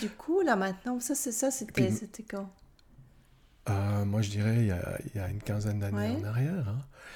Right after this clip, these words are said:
Speaker 2: Puis j'ai gardé un petit peu ce réflexe
Speaker 1: Ouais.
Speaker 2: léger. D'ailleurs, tu le dis, en parenthèse, tu le dis dans une respiration, hein, euh, « Mon Dieu »,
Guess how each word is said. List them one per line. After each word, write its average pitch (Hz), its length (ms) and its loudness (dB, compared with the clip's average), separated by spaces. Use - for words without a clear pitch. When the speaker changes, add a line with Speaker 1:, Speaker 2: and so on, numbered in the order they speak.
Speaker 2:
Puis 110 140 4
j'ai 110 160 8
gardé 147 340 8
un 175 140 8
petit 131 200 -2
peu 135 380 8
ce - 180 2
réflexe 127 540 6
Speaker 1:
Ouais. 131 60 8
Speaker 2:
léger. 165 500 10
D'ailleurs, 151 240 8
tu 127 120 6
le 104 60 6
dis, 120 240 6
en 107 100 2
parenthèse, 110 560 0
tu 110 100 2
le 104 60 4
dis 117 120 4
dans 113 160 4
une 101 200 -2
respiration, 104 960 0
hein, - 20 0
euh, « 95 380 -2
Mon 101 140 -2
Dieu », 98 320 -4